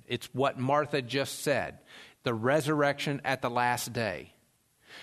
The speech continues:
Did you know that in America, according to a two thousand and fifteen research from Pew, the Pew Forum on Religion and Public Life, found that seventy-four percent of Americans believe there's a place called heaven,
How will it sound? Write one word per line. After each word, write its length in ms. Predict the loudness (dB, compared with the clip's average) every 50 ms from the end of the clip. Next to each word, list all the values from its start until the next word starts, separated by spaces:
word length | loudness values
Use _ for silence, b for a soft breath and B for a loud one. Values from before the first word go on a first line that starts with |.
| B B B
Did 180 | -4 -4 0 0
you 100 | 0 0
know 240 | 2 2 2 0
that 200 | 2 0 0 0
in 160 | 0 -2 -2 0
America, 440 | 0 2 2 2 2 2 0 -2 -4
according 400 | -4 -4 -2 -2 0 0 0 -2
to 100 | -2 -4
a 40 | -6
two 200 | -4 -4 -4 -2
thousand 320 | 0 0 0 0 0 -2
and 140 | -2 -2 -4
fifteen 600 | -4 -2 0 0 0 -2 -4 -2 0 0 2 2
research 480 | 0 0 -2 -2 0 0 0 0 0 -2
from 300 | -4 -2 -2 -2 -2 -4 -8 _ -8
Pew, 240 | -8 -4 -2 -4
the 140 | -2 -2 -4
Pew 200 | -4 -2 -2 -4
Forum 460 | -4 -2 -2 0 2 2 2 0 0
on 180 | 0 0 0 0
Religion 400 | 0 0 0 0 0 0 -2 -2
and 160 | -2 -2 -4 -8 -6 -2
Public 340 | 0 0 0 0 -2 0 0
Life, 240 | 0 2 2 0 -4 B B B B B B B B
found 320 | B 0 2 4 4 4 2
that 100 | 2 2
seventy-four 680 | 2 2 4 4 4 2 2 0 0 0 0 0 0
percent 380 | 2 0 -2 -2 0 0 0 0
of 80 | 0 0
Americans 480 | 0 2 2 2 2 2 -2 -6 -6
believe 360 | -4 -4 -2 -2 -2 -2 0
there's 180 | 0 -2 -2 -2
a 60 | -6
place 280 | -6 -4 -2 -2 -2 -4
called 220 | -4 -4 -4 -2
heaven, 360 | -2 -2 -2 -2 -4 -8 -8